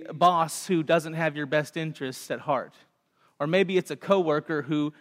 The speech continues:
decides they're gonna cheat and lie and throw you under the bus every way they can to get ahead. Or maybe it's someone in leadership.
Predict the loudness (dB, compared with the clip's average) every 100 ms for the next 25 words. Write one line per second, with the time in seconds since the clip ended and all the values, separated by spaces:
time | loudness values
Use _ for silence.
0 | -10 -2 0 2 0 -2 -2 -4 -6 -6
1 | -6 -8 -8 -6 0 2 2 0 -2 -8
2 | -12 -10 -4 2 2 2 -2 -2 -2 2
3 | 4 4 0 -2 -2 0 0 0 -4 -2
4 | -4 -2 -2 -4 -10 _ -6 -4 -4 -2
5 | -2 -4 -12 _ _ _ _ _ _ _
6 | _ _ 0 6 6 6 -2 2 0 2
7 | 2 2 -2 -4 -4 0 2 2 2 0
8 | -2 -4